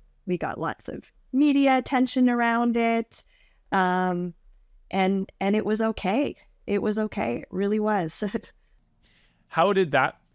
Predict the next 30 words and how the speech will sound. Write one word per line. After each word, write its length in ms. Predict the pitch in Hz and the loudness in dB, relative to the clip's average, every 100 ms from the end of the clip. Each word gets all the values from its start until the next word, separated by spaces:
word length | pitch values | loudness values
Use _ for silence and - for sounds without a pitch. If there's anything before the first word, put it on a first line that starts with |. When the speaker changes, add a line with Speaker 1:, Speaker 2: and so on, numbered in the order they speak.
| _ | _
Speaker 2:
campaign 720 | - 131 113 131 117 113 110 | -6 -4 -4 -6 -4 -4 -6
kinda 240 | - 120 117 | -6 -8 -6
open 280 | 127 - 120 | -6 -2 -2
up 180 | 113 - | -4 -6
your 520 | 117 110 110 110 107 _ | -6 -2 -2 -2 -6 _
idea 800 | 110 104 - 120 120 117 107 104 | -4 -4 -4 -2 0 2 0 -4
or 80 | - | -4
your 140 | 113 117 | -2 -4
spectrum 560 | - 127 - 123 107 | -2 -2 0 -2 -2
of 200 | 101 95 _ _ _ _ | -4 -8 _ _ _ _
how 180 | - | -6
much 220 | 135 120 - | -4 -4 -6
we 80 | |
can 140 | 120 104 | -6 -6
talk 260 | - 101 | -4 -4
about 280 | 104 95 92 _ | -2 -6 -6 _
climate 360 | - 107 98 90 | -6 -4 -4 -4
or 100 | 95 | -4
how 120 | 110 | -4
much 220 | 110 104 | -4 -6
of 60 | 113 | -6
a 60 | |
role 520 | 95 101 104 104 98 - - | -6 -2 0 0 -4 -10 -12
the 100 | 123 | -4
resorts 420 | 113 113 104 90 | 0 2 2 0
have 260 | 117 101 95 | 0 0 0
in 80 | |
talking 380 | 90 92 82 87 | -6 -6 -6 -8
about 260 | 82 85 - | -8 -8 -10
climate? 420 | - - - - | -12 -12 -14 -20